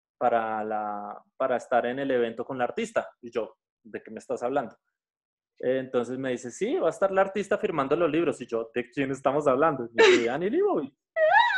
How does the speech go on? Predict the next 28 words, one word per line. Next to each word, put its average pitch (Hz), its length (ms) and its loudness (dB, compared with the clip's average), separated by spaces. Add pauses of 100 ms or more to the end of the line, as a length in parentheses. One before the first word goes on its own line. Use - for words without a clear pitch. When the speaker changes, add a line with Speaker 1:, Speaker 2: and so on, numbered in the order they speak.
Speaker 1:
Annie 254 280 4
Leibovitz, 285 580 4
la 180 160 4
misma 240 400 4
Annie 247 160 4
Leibovitz, 240 520 6
que - 120 -6
todos 175 360 2
sabemos 156 380 2
quién 175 160 -4
es 175 100 -6
Annie 170 200 -8
Speaker 2:
La, - 0 -
Speaker 1:
Leibovitz. 233 340 6
Speaker 2:
la 269 120 4
que 277 120 2
Speaker 1:
Y 269 60 6
Speaker 2:
sale 311 200 4
Speaker 1:
eso. - 40 -8
Speaker 2:
en 392 60 -6
Los 311 160 4
Simpson. 311 380 -4
<laughs> 254 380 4 (460)
Speaker 1:
Entonces 185 280 2
resulta 180 380 2
que 185 100 0
por 170 180 0
ahora, 139 320 4